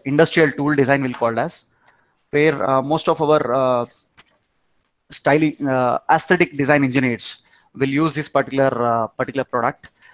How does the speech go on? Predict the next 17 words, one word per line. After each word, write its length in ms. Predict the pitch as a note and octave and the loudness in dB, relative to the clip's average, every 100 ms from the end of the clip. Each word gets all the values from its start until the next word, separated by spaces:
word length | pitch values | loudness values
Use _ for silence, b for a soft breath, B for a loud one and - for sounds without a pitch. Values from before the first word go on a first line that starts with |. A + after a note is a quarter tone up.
| b | b
So 180 | - D#3 | -2 0
if 180 | D#3 E3+ | 2 0
you 80 | |
see 160 | E3 G#3 | -4 -2
the 120 | G3+ | -2
slide 320 | - D3+ D#3+ | 0 4 4
itself, 480 | D#3+ - D#3 F3 - | 2 2 0 -2 -2
uh, 100 | C#3 | -2
you 180 | C3+ C#3 | -2 -2
can 200 | C#3+ C3 | -6 -8
see 200 | - E3+ | -6 -8
how 360 | C#3 D3 E3+ F3+ _ _ | 0 2 2 -4 _ _
complex 440 | C3+ B2+ C#3 D#3+ - | -4 -4 -4 -8 -4
in 80 | |
nature 300 | C#3+ B2 C#3+ | -4 -4 -4
it 100 | B2 | -4
is. 280 | A2+ G2+ - | -6 -10 -14